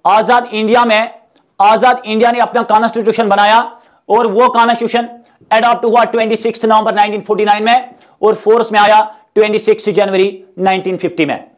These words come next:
ओके बेटा, मैं कहना क्या चाहता हूं, मैं कहना चाहता हूं कि जब constitution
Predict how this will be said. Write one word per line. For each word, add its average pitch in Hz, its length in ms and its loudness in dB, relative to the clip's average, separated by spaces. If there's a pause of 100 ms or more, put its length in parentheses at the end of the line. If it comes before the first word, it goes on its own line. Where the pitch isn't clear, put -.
(720)
ओके 220 160 0
बेटा, 185 240 -2 (1200)
मैं 233 440 0
कहना 233 300 0
क्या 226 180 0
चाहता 196 260 0
हूं, 127 140 -6
मैं 202 260 -2
कहना 247 280 0
चाहता 247 280 2
हूं 247 140 2
कि 240 100 -4
जब 240 300 0
constitution 240 680 0